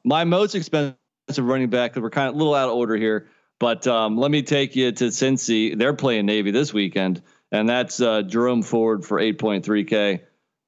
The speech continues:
Talked about him a lot on this pod. He gets almost all the carries for the Bearcats.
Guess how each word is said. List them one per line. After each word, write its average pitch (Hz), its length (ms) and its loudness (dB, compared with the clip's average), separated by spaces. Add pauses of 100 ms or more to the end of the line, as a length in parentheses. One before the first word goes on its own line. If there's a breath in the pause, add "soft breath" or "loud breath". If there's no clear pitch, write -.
(120)
Talked 151 220 -2
about 139 240 0
him 135 120 0
a 123 40 0
lot 127 160 2
on 123 100 0
this 117 120 -2
pod. 120 500 -2 (640)
He 139 120 0
gets 147 160 0
almost 139 240 0
all 131 80 2
the 123 80 0
carries 123 320 0
for 123 80 0
the 107 80 0
Bearcats. 113 720 -2